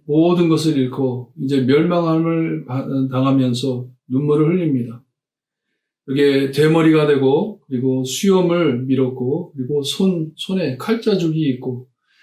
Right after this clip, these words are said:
허리에 굵은 배를 둘렀다는 것은 장례식을 말하는 것이에요. 죽었다는 것이에요.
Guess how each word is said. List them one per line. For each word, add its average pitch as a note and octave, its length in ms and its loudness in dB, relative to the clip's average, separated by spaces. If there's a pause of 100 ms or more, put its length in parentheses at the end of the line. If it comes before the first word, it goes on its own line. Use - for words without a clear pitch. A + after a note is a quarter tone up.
(260)
허리에 D#3 280 2
굵은 D3+ 500 0
배를 D3 340 2
둘렀다는 C#3+ 520 0
것은 D#3+ 420 -4
장례식을 C3 560 -2
말하는 B2+ 340 -2
것이에요. B2 240 -8
죽었다는 F#3 520 0
것이에요. D3+ 360 -8